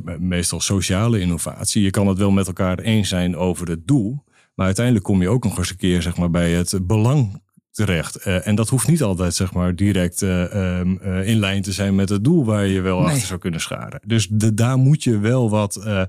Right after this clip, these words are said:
Speaker 1: ja, mee doen. Eh, eh, dus, eh, ja, het gaat soms ook gewoon, zeg maar, over de por-, portemonnee van de, van de betrokkenen. Eh, de, de, en daar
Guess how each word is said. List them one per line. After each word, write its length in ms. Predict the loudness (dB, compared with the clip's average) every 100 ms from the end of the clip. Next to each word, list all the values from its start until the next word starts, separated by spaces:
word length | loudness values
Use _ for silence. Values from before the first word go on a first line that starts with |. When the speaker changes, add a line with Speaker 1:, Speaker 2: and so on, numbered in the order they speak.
| -6 -20 -20 _
Speaker 1:
ja, 200 | -2 0
mee 220 | 2 2 4
doen. 300 | 4 2 -2 _ _ _
Eh, 600 | -2 -2 0 0 0 0
eh, 60 | 0
dus, 260 | 0 -2
eh, 260 | -2 0 -2 -2
ja, 160 | -2
het 120 | -2 -2
gaat 160 | -2
soms 240 | -2 -2 -2
ook 160 | -4
gewoon, 280 | -2 -2 -2
zeg 160 | -4 -4
maar, 100 | -4
over 260 | -4 -4
de 60 | -8
por-, 380 | -4 -4 -4 -6
portemonnee 640 | -4 -4 0 0 0 -2
van 260 | -2 0 0
de, 220 | 0 -2
van 160 | -2 -2
de 80 | -2
betrokkenen. 500 | -2 -4 -2 -4 -6 -6
Eh, 100 | -2 0 0 -2 -6 -8
de, 220 | -8 -6
de, 120 | -4
en 180 | 0 2
daar 340 | 2 2 -2